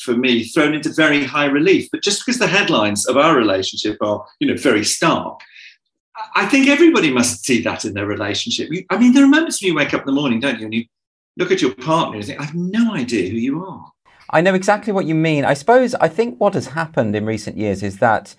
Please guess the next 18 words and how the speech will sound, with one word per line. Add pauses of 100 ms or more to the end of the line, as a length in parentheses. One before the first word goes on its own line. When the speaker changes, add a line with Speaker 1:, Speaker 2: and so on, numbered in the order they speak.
(340)
Speaker 2:
uh,
there's
a
kind
of (300)
a
new
form
of
identity
politics
that,
if
anything, (380)
um, (240)
promotes
the
idea,